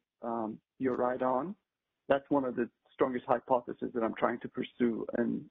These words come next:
and I'm hoping that the scheduling coordinators will have the proper interaction with the plan operator to make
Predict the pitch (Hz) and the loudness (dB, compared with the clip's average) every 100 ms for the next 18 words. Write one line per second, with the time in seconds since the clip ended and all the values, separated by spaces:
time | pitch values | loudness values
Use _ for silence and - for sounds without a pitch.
0 | _ 120 117 110 - _ _ _ _ 127 | _ 0 0 -2 -6 _ _ _ _ 0
1 | 135 165 160 147 123 127 - 160 135 139 | 2 2 2 0 0 -2 0 0 2 0
2 | 127 - 139 127 127 123 127 127 135 131 | -2 2 2 2 0 0 -2 -2 -2 0
3 | 139 135 - 123 - 139 143 131 120 113 | 2 2 0 0 0 2 0 0 0 0
4 | 131 131 - 123 110 - _ _ _ _ | 0 -2 -4 -2 -2 -6 _ _ _ _
5 | _ _ 123 120 - 151 131 139 151 - | _ _ -4 -2 -2 -2 0 0 0 0
6 | 120 117 110 123 120 | 0 -2 -4 -4 -4